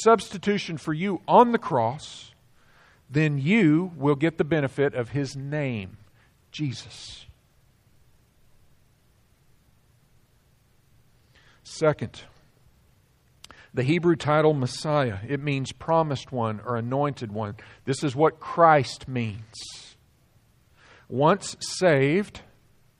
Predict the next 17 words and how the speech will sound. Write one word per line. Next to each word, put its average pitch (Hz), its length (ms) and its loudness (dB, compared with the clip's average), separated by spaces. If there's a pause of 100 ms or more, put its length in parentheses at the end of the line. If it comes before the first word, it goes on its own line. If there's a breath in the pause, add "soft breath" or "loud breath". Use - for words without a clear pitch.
(1000)
once 147 460 -2
you 208 180 0
are 185 120 10
authentically 185 540 0
saved, 143 720 -4 (440 soft breath)
you 185 280 4
are 190 80 8
called 190 480 6
by 208 180 10
God 151 460 4
to 170 80 -4
be 165 260 2
an 156 140 0
evangelist 156 1040 2 (920 soft breath)
and 165 200 2
to 165 120 2
go, 143 640 8